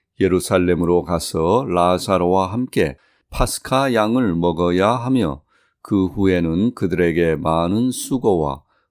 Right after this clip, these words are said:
어려움과 박해가 있을 것입니다. 예수님은 그의 미래에 대한 여러 상황을 일반적인 말로 설명했습니다.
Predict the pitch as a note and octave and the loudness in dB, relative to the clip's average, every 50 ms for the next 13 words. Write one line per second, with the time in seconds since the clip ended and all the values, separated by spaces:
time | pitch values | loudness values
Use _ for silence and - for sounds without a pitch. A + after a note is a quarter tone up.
0 | _ - G2 F#2 F#2 G#2 A2+ A#2 A2 G2+ F#2+ F2 - E2 D#2+ D2 C#2 C#2+ - _ | _ -4 -2 0 2 2 2 2 2 2 0 0 -2 -2 -4 -4 -6 -8 -12 _
1 | _ _ _ _ _ - - F#2+ F2 - - - G2 E2+ D2 E2 D#2+ D#2+ E2+ G2 | _ _ _ _ _ -12 -10 -10 -10 -10 -8 -6 -4 -4 -2 -2 -2 -2 -2 -2
2 | A#2 C3+ D#3+ G#2+ F2 - - - F#2+ F#2+ A#2+ F3 - - - E2+ - - F#2 E2+ | -4 -4 -8 -10 -8 -8 -6 -4 -4 -4 -4 -4 -6 -6 -6 -6 -6 -4 -4 -4
3 | D#2 D2 C#2 D2 C#2 C#2 F2+ - _ _ _ _ _ _ _ _ _ _ - - | -4 -4 -4 -6 -8 -8 -12 -16 _ _ _ _ _ _ _ _ _ _ -2 0
4 | G#2+ G#2+ G#2 - - A#2 A2 G#2+ G2+ F#2+ E2+ E2+ F#2+ A2+ B2+ - - G#2 G2 G2 | 0 0 0 0 2 2 2 4 2 2 2 2 2 2 2 0 0 0 2 4
5 | G2 G2 F#2 F2 F2+ F2+ F2+ F2+ F2+ F2+ F#2 G2+ A2 A2 G#2+ G#2 G#2+ A#2 B2 A2 | 4 2 2 2 2 2 2 2 2 2 2 0 0 -2 -4 -4 -4 -4 -2 -2
6 | G2 F2+ F2+ F2+ F2+ F#2+ G#2+ C3 D#3 D3 - - - D#3 C#3 B2+ B2+ B2+ C3 C3 | 0 0 0 2 2 2 2 2 0 -2 -6 -6 -4 -4 -4 -4 -4 -4 0 0
7 | C3 A#2 D#2+ D2 C2+ _ _ _ _ _ _ - - F2+ F2+ F2+ E2 F2+ F2 F2 | 0 0 0 -2 -6 _ _ _ _ _ _ -6 -2 0 0 2 2 2 2 2
8 | E2+ D2 E2+ D#2+ F2 F#2 F#2+ F#2 E2+ E2 D#2+ D#2+ E2 D#2+ D#2+ D#2 D#2 E2 G2 B2 | 0 0 -2 -2 0 0 0 2 2 2 0 0 0 -2 -2 -2 -2 -2 -4 -6
9 | - - - - G#2 F#2+ E2+ D#2+ D#2+ D#2+ D#2+ F#2 A#2+ D#3 C#3+ - - G#2 - - | -8 -10 -6 -4 -4 -2 -2 -2 -4 -4 -4 -4 -6 -8 -10 -8 -8 -8 -6 -6
10 | - F2+ E2 D2+ C#2 C#2+ C#2 D#2+ E2 | -6 -6 -6 -6 -6 -8 -10 -12 -14